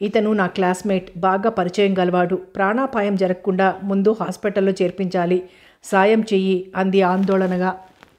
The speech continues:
ఆటో వాళ్ళ ఇంకేం మాట్లాడకుండా అతన్ని లేవదీయబోతే స్థూలకాయం కావటం వలన అతి కష్టమైంది. సునీత కూడా పట్టుకున్న తర్వాత తీసుకొచ్చి ఆటోలో కూర్చోబెట్టారు. స్పృహ లేనందున తల ఓ ప-,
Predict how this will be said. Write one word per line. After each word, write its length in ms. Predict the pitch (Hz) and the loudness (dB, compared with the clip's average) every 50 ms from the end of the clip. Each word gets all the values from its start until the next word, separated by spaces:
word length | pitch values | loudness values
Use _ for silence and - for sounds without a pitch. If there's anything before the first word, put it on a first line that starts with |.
| _ _ _ - | _ _ _ -4
ఆటో 260 | 190 196 196 196 254 | -2 0 2 4 4
వాళ్ళ 240 | 247 233 214 208 208 | 4 4 0 0 0
ఇంకేం 400 | 202 190 185 180 - 196 208 202 | 0 0 0 0 0 0 0 0
మాట్లాడకుండా 680 | 190 175 185 185 - 208 190 190 - 208 190 185 196 190 | 0 -2 -4 -2 -2 -2 -2 -2 -2 -2 -2 0 0 0
అతన్ని 320 | 180 180 - 175 185 190 | 0 0 -2 -2 0 0
లేవదీయబోతే 920 | 180 180 180 190 196 202 185 202 202 196 185 185 175 180 - 190 185 185 - | 2 2 2 2 0 0 2 2 2 2 2 0 -2 0 0 -2 -2 -4 -8
స్థూలకాయం 680 | - - - 208 208 208 220 220 214 208 196 202 202 196 | -14 -10 -4 -2 0 0 0 0 0 0 0 0 0 0
కావటం 400 | 190 196 180 180 180 196 185 180 | 0 0 0 0 0 -2 -2 -2
వలన 360 | 180 175 180 190 202 190 170 - - - _ _ _ _ _ _ | -2 -2 -2 -2 -2 -4 -6 -8 -14 -20 _ _ _ _ _ _
అతి 180 | 165 185 185 208 | -6 -4 -4 -2
కష్టమైంది. 760 | - 190 170 - - 214 202 196 190 185 180 185 185 180 185 | -2 -4 -4 -2 -2 -2 0 0 0 0 0 0 -2 -2 -6
సునీత 340 | - - 226 226 262 269 - | -6 -2 0 0 0 0 -2
కూడా 260 | 269 - 233 214 220 | 0 0 2 0 2
పట్టుకున్న 460 | 220 - 180 - - 196 - 214 202 | 0 -2 -2 -2 -4 -4 -2 -2 -2
తర్వాత 580 | 196 - 185 185 196 190 190 - 202 190 185 175 185 - | 0 0 0 2 2 0 0 0 0 0 0 -2 -4 -4
తీసుకొచ్చి 580 | 202 202 196 - - 202 185 185 - 202 190 | -6 -6 -6 -4 -2 -2 -2 0 0 2 2
ఆటోలో 360 | 185 165 170 175 - 196 196 190 | 2 2 0 -2 -2 -2 -2 0
కూర్చోబెట్టారు. 760 | 190 196 185 185 - 208 185 190 180 185 202 190 185 185 185 185 - - - _ - - _ _ _ _ | 0 0 0 0 0 0 0 0 -2 -2 -2 -2 0 -2 -2 -4 -8 -16 -20 _ -20 -20 _ _ _ _
స్పృహ 340 | - - - 240 247 254 311 | -16 -4 0 2 2 4 4
లేనందున 680 | 269 226 214 208 208 196 196 190 180 185 190 185 175 185 - - | 4 4 2 2 2 0 -2 0 0 0 0 -2 -2 -6 -6 -2
తల 180 | 190 180 196 | 0 0 2
ఓ 160 | 208 208 202 190 | 2 2 2 2
ప-, 220 | 190 - 175 - | 0 -2 -6 -6